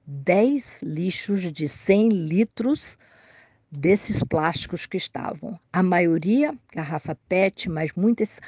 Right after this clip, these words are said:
sandálias, potinhos, eh, garrafas de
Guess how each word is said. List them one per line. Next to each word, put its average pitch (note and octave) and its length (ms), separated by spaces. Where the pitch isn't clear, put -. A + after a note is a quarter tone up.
sandálias, F3 1000
potinhos, F3+ 1120
eh, D#3 280
garrafas F3+ 640
de D3 440